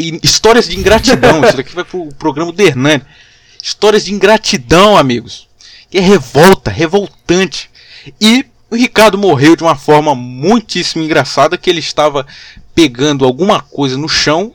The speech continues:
e se, e, e foi acertado por uma flecha e tomou no cu, se, se fudeu, morreu, e foi de um cara que era tipo, tipo um, um, um bostinha qualquer que tava com arco e flecha e matou o Ricardão.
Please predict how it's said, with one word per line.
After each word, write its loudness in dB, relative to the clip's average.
e -10
se, -4
e, -14
e -10
foi 0
acertado -4
por -12
uma -2
flecha -2
e -6
tomou 0
no -10
cu, -10
se, -4
se -2
fudeu, 4
morreu, -4
e -6
foi -2
de -10
um -10
cara 0
que -8
era -2
tipo, -6
tipo -12
um, -8
um, -12
um -14
bostinha -2
qualquer -4
que -14
tava -2
com -4
arco -6
e -14
flecha -4
e -14
matou -8
o -10
Ricardão. -10